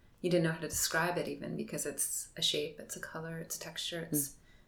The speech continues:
Speaker 1: it's outside of the kind of the realm of, like,
Speaker 2: Ah.
Speaker 1: how intersectionality seems to still mark you within, like, a certain kind of terminology
Speaker 2: Mm.
Speaker 1: that's, like, verbal.
Speaker 2: Mm.
Speaker 1: Um, so I wanted to know if there's, like,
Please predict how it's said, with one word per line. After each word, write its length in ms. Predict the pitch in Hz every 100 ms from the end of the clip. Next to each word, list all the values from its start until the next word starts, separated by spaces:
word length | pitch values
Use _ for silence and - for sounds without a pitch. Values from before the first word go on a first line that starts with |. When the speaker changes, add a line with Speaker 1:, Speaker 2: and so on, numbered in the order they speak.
| -
Speaker 1:
it's 120 | 170
outside 340 | 165 - 151
of 120 | 151 160
the 60 |
kind 140 | - 151
of 80 |
the 80 | 147
realm 300 | 151 156 147
of, 160 | 147 151
like, 240 | 139 - -
Speaker 2:
Ah. 100 | - - -
Speaker 1:
how 120 | 170
intersectionality 840 | 156 165 160 - 147 139 143 139
seems 440 | - - 151 151 -
to 160 | - - - - -
still 380 | - - 180 156
mark 320 | 156 156 165
you 280 | 147 143 165 160
within, 320 | 160 147 139
like, 180 | 139 151
a 40 |
certain 220 | - 139 147
kind 100 | 147
of 20 | -
terminology 840 | 156 151 147 147 170 208 214 214
Speaker 2:
Mm. 140 | 127 127
Speaker 1:
that's, 220 | 151 -
like, 260 | 147 - - - - - - - - -
verbal. 500 | - - 180 196 220 - - 139
Speaker 2:
Mm. 100 | 135 - - _ - -
Speaker 1:
Um, 480 | 165 160 165 165 -
so 380 | - - 190 180
I 80 | 175
wanted 240 | 170 175
to 100 | 180
know 220 | 170 165
if 100 | 165
there's, 240 | 170 165 165
like, 300 | 165 160